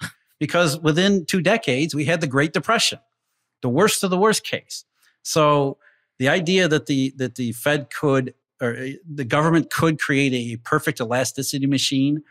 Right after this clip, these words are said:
to make sure the monetary system was in working order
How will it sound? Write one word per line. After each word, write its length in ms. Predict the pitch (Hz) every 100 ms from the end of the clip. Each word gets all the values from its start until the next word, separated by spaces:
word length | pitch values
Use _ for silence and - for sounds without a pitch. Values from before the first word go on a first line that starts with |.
| - _
to 60 | 120
make 140 | 127
sure 140 | - 139
the 80 |
monetary 440 | 117 120 131 143 123
system 520 | - 117 - 120 117
was 260 | 110 107 -
in 160 | 131 110
working 300 | 123 - 127
order 440 | 127 127 131 117